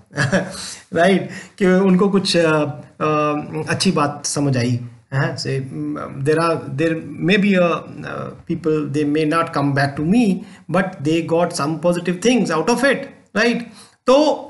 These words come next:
तो आपको अगर कुछ पता है, आपको कुछ बात करनी है, आपको कुछ सब्जेक्ट पे,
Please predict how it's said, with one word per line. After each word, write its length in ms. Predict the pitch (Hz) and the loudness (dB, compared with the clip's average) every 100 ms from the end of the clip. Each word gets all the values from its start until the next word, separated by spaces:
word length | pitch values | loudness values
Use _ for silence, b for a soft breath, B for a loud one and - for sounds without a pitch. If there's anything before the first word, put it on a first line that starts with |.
| - 226 | -2 2
तो 100 | 247 | 4
आपको 340 | 208 226 269 | 4 4 4
अगर 200 | 262 254 | 4 4
कुछ 200 | 254 - | 2 -2
पता 300 | - 214 240 | 0 2 4
है, 300 | 220 240 247 | 4 4 4
आपको 320 | 190 190 208 | 2 0 -2
कुछ 220 | 196 202 | -2 -4
बात 300 | 156 180 208 - | -2 0 0 2
करनी 220 | 202 214 | 2 2
है, 100 | 220 | 2
आपको 240 | 196 185 | 0 0
कुछ 120 | 180 180 | -4 -2
सब्जेक्ट 380 | 175 170 180 | -2 -2 -2
पे, 60 | 190 | -2